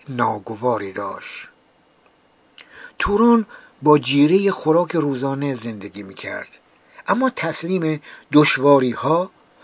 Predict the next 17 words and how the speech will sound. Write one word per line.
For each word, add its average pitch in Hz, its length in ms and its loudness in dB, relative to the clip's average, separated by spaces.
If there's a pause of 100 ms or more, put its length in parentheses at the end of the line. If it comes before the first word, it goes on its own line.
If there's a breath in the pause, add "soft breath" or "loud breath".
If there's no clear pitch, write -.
(240 soft breath)
و 180 60 10
وضعیت 185 640 6
ناگوار 143 800 4
پس 143 280 -2
از 107 200 -2
جنگ 143 360 -4
نشد. - 440 -8 (1900 soft breath)
او 226 140 2
در 240 120 8
فرانسه 160 680 -2 (600 loud breath)
نخست 147 440 6
روانشناسی 131 760 2
تربیتی 123 680 -2
و 202 100 8
پس 165 240 4
از 156 140 4
آن 240 200 4